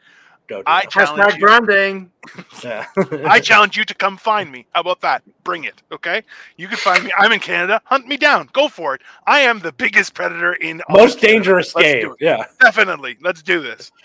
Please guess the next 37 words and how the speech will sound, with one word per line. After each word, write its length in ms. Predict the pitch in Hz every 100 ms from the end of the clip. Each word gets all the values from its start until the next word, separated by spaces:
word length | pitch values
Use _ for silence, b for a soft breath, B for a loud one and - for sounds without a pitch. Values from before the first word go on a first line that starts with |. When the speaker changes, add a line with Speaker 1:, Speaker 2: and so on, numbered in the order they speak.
| b
Speaker 2:
That's, 260 | 185 190
Speaker 1:
And 200 | 131 214
Speaker 2:
you 60 | -
know 100 | 233
Speaker 1:
then, 120 | 247
Speaker 2:
what? 80 | 220
I 20 |
need 160 | 226 233
Speaker 1:
uh, 60 | -
Speaker 2:
content. 480 | 196 190 156 123 147
I 60 |
need 160 | 180 214
more 100 | 220
content 460 | 190 185 185 190 _ b b
that's 140 | 151
not 240 | 170 180 175
Lego 260 | 175 175
based 320 | 165 165 175 -
or 80 | 160
comedy 320 | 175 180 139
based. 280 | 127 120 -
I'm 100 | 156
trying 200 | 165 175
to 40 | 185
ex-, 200 | 180 - _ _
expand 340 | - 202 202
my 180 | 202 208
empire. 340 | 214 147 110 - B B B -
So 240 | - 143
Speaker 3:
They're 140 | 151
all 100 | 170
Speaker 1:
And, 80 | 190
Speaker 3:
gonna 160 | 202 214
Speaker 1:
uh, 60 | 202
Speaker 3:
come 200 | 220 214
to 80 | 214
Canada. 1000 | - 220 226 233 220 202 175 180 196